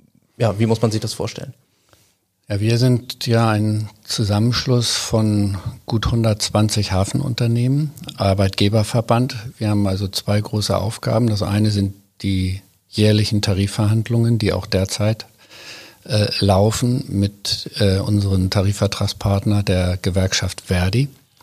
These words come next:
Speaker 2: Und, äh, wir haben, wenn ich da zu diesem Teil kurz was sagen darf, äh, da zwei große Herausforderungen. Das eine ist, wir sind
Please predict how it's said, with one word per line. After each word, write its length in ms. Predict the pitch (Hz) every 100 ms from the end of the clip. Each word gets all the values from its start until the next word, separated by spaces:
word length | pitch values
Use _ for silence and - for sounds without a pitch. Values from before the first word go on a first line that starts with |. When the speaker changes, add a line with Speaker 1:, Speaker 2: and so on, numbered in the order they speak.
| _ _ _ _ _ _ _ - -
Speaker 2:
Und, 500 | - 110 98 98 -
äh, 240 | 104 98 98 - - - - - - - - - _
wir 320 | - 104 98
haben, 320 | 101 104 104 104 - - -
wenn 100 | -
ich 140 | 98 -
da 320 | 101 104 101 - - -
zu 120 | -
diesem 300 | 95 110 110
Teil 220 | 104 110 107
kurz 260 | 113 -
was 140 | 104 -
sagen 280 | 107 104
darf, 500 | 101 98 98 - -
äh, 120 | 101 95
da 240 | 95 92
zwei 260 | - 104 98
große 380 | 98 104 101
Herausforderungen. 720 | 92 92 101 - 110 110 117 104
Das 160 | 98
eine 340 | 104 104 113 120
ist, 440 | 117 117 - -
wir 100 | 104
sind 580 | 104 104 104 - -